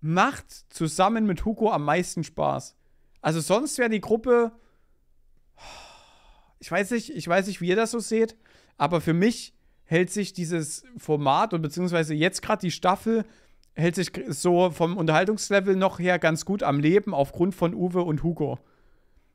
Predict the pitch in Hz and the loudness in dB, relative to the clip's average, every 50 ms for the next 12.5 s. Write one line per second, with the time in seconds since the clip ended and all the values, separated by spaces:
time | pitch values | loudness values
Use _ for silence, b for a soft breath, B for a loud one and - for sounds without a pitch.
0 | _ _ 156 151 - - 226 262 262 254 202 - - 208 185 165 - - 202 233 | _ _ -4 -2 2 4 4 4 4 0 -2 0 2 4 4 2 2 2 2 2
1 | 254 226 254 185 - 156 180 233 254 - - - 233 226 254 262 269 269 - - | 4 2 0 2 4 4 2 2 2 -2 -2 0 0 0 2 0 -2 -2 -4 -2
2 | 202 208 208 233 214 - 220 214 233 247 247 240 202 190 208 190 208 202 - 180 | -2 -2 0 -2 -2 0 2 2 2 2 2 0 0 0 0 0 0 0 0 0
3 | 165 160 - - - 214 226 214 220 233 240 254 247 254 B B B B B - | 0 -2 -2 -6 -4 0 0 2 2 2 0 -2 -6 -8 B B B B B -2
4 | - 196 196 190 180 - 196 202 208 214 180 - 165 185 202 247 233 - - - | 2 4 4 4 4 2 0 2 2 2 0 2 2 2 2 0 -4 -6 -4 0
5 | 196 202 214 254 302 311 285 - - - 330 160 147 220 170 165 - 185 147 151 | 2 4 4 2 2 -4 -8 -2 0 4 4 4 4 4 2 0 0 -2 0 2
6 | 135 131 165 180 - - 151 139 - - - - - _ - 147 139 - 131 123 | 2 2 2 0 0 -2 -8 -8 -8 -12 -18 -20 -14 _ -6 -6 -4 -4 -2 2
7 | - 151 208 240 226 208 208 214 202 202 190 190 180 180 185 170 - 165 156 151 | 2 2 2 2 -2 -2 -2 -2 -2 -2 2 2 2 2 2 0 -2 -4 -4 -4
8 | 139 - 160 160 165 156 143 - 147 139 - 151 151 165 170 165 156 143 - 151 | -6 -4 -4 -2 -2 -4 -4 -6 -8 -4 -2 -2 -2 -2 -4 -6 -8 -6 -4 -4
9 | 151 165 156 151 143 - - 180 196 226 - b b b b b b b b b | -2 0 -2 -2 -2 -4 -8 -8 -8 -8 -8 b b b b b b b b b
10 | - 160 165 165 165 160 151 156 - - - 139 139 151 170 190 190 196 160 147 | 2 4 6 6 4 4 0 -4 -10 -8 -2 2 4 6 8 6 6 4 0 -2
11 | 165 185 196 208 208 202 202 196 190 196 196 165 165 160 - 156 156 185 180 - | -2 -2 0 2 2 4 4 2 2 0 0 -2 -2 -2 0 0 0 0 -2 -6
12 | - 185 180 175 170 165 156 - 285 | -4 0 2 4 4 4 2 0 -4